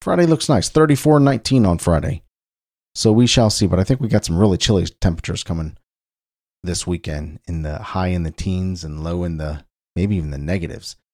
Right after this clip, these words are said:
In seventeen seventy-three today, William Henry Harrison, the ninth president of the United States, was born. He died in eighteen forty-one,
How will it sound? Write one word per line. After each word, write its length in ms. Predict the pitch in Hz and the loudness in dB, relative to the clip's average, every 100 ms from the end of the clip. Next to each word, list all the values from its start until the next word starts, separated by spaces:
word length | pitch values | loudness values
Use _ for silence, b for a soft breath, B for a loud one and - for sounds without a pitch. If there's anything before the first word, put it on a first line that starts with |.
| _ _ _ _ _ - | _ _ _ _ _ -6
In 120 | 110 | -2
seventeen 580 | 175 180 170 - 180 151 | 0 0 0 2 2 2
seventy-three 800 | - 180 180 160 131 175 254 254 | 4 2 4 2 0 0 0 0
today, 320 | 139 151 175 | 2 4 4
William 400 | 147 202 240 180 | 4 4 4 2
Henry 360 | 156 233 214 | 2 2 2
Harrison, 520 | 147 214 214 - 107 92 | 2 2 2 0 -2 -2
the 80 | |
ninth 340 | 90 156 185 - | 2 2 2 2
president 400 | 165 170 196 175 | 2 2 0 0
of 120 | 117 | 0
the 80 | 113 | 4
United 300 | 127 147 131 | 6 4 2
States, 320 | - 214 - | 0 -2 0
was 140 | 110 | -4
born. 380 | 90 135 240 262 _ B B B B | 2 2 4 0 _ B B B B
He 180 | 180 147 | 0 4
died 320 | 156 196 147 | 4 4 4
in 100 | 110 | 4
eighteen 480 | 127 - - 147 127 | 2 0 0 2 2
forty-one, 840 | - 127 117 107 175 254 240 | 2 2 2 2 2 0 -2